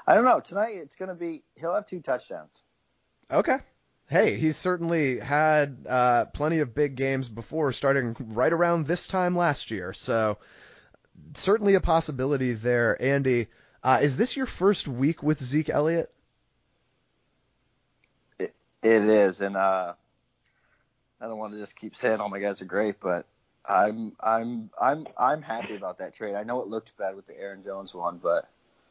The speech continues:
Speaker 1: I think we'll look back, and I think I got Allen Robinson for free. I think Zeke's gonna be, I don't think he's gonna be nasty like Kamara, but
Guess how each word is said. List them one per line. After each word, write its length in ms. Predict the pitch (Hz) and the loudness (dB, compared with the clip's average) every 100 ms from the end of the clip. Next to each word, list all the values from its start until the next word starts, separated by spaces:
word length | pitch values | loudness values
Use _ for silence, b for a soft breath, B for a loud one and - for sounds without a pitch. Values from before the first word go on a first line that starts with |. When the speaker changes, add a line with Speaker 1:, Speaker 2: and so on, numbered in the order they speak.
| _ _ _ | _ _ _
Speaker 1:
I 280 | 95 98 104 | 2 6 6
think 180 | 113 110 | 4 -2
we'll 220 | 110 104 | -4 -4
look 240 | 104 101 - | -2 -4 -2
back, 280 | 101 95 | -2 -2
and 80 | 92 | -4
I 40 | 92 | -8
think 140 | 95 | -6
I 60 | 92 | -4
got 180 | 90 - - _ | -4 -6 -18 _
Allen 220 | 101 95 | 0 0
Robinson 460 | 90 87 95 - 85 | 0 -4 -4 -12 -14
for 140 | - | -14
free. 340 | 71 85 90 76 | -8 -2 0 0
I 100 | 92 | -2
think 240 | 98 90 | -4 -8
Zeke's 240 | - 87 - | -4 -6 -2
gonna 220 | 90 85 | -4 0
be, 220 | 87 85 | 0 2
I 60 | 165 | 4
don't 100 | 202 | 6
think 120 | 139 | 4
he's 60 | 107 | 4
gonna 120 | 98 | 2
be 100 | 90 | 0
nasty 520 | 82 87 95 - - 87 | 0 0 0 -2 -8 -10
like 240 | 82 - | -10 -12
Kamara, 500 | 92 87 95 92 82 | -12 -6 -4 -4 -6
but 240 | 85 90 | -6 -8